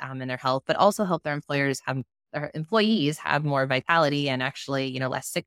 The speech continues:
days and all of those kinds of things, um, by getting, by getting well. So, so that's one of the things. Um, there's a lot of pl-, people doing similar work in that space. So it, it is, it's definitely a challenge to navigate, like, what employers are looking for.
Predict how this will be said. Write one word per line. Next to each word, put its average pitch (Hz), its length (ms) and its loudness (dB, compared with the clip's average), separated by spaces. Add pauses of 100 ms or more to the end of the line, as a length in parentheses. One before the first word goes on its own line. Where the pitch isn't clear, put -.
days 139 460 2
and - 120 -8
all 135 160 -4
of 131 100 -6
those 131 200 -8 (100)
kinds 131 200 -4
of 131 80 -4 (100)
things, 120 400 -4 (340)
um, 131 380 2
by 131 140 2
getting, 123 420 -4 (140)
by 131 80 -8
getting 123 260 -4
well. 123 260 -2
So, 143 440 2 (580)
so 226 140 2
that's 262 240 6
one 233 100 2
of 220 80 2
the 208 80 2
things. 190 480 0
Um, 151 540 2
there's 214 160 6
a 202 220 2
lot 156 180 8
of 165 60 2 (580)
pl-, 160 300 -4
people 196 280 0
doing 165 340 0
similar 156 320 0
work 143 220 2
in 147 80 4
that 131 180 2
space. 139 360 -2
So 139 200 0
it, 135 180 2
it 143 120 2
is, 139 420 -2
it's 156 160 -6
definitely 135 320 -4
a 135 40 -2
challenge 135 440 0
to 143 80 -4
navigate, 131 640 0
like, 123 240 -2
what 127 160 0
employers 123 460 -4
are 117 100 -4
looking 127 320 -4
for. 127 560 0